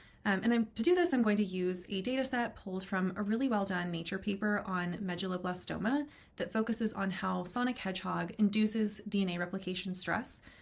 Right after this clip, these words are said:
which promotes cancer initiation. So the cell type that the authors were working with in this paper are granule cell progenitors. And the reason they focused on this cell type specifically is that it composes the largest neuronal population in the human brain,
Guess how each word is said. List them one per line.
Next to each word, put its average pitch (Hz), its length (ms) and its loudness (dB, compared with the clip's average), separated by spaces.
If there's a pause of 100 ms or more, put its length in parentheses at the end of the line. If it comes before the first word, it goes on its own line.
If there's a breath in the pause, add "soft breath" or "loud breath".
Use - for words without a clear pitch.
(140 loud breath)
which 214 160 -2
promotes 180 400 0
cancer 175 400 -2
initiation. - 800 -4 (720 loud breath)
So 240 360 6
the 254 200 -2
cell 262 220 2
type 370 240 2
that 247 80 0
the 214 100 -2
authors 190 420 0
were 185 120 0
working 170 300 0
with 170 200 -2
in 190 140 -2
this 175 180 0
paper 175 560 4
are 185 140 0
granule 180 420 2
cell 170 400 0
progenitors. - 640 -6
And 233 80 4
the 240 60 2
reason 294 260 4
they 269 100 6
focused 185 440 0
on 175 100 -2
this 175 280 -4 (180)
cell 185 220 2
type 180 200 -2
specifically 233 600 0
is 202 100 -4
that 190 140 0
it 180 120 -4
composes 240 380 0
the 240 100 -2
largest 190 580 2
neuronal 180 380 0
population 180 640 -2
in 202 160 0
the 196 60 -2
human 180 300 -4
brain, 233 360 -2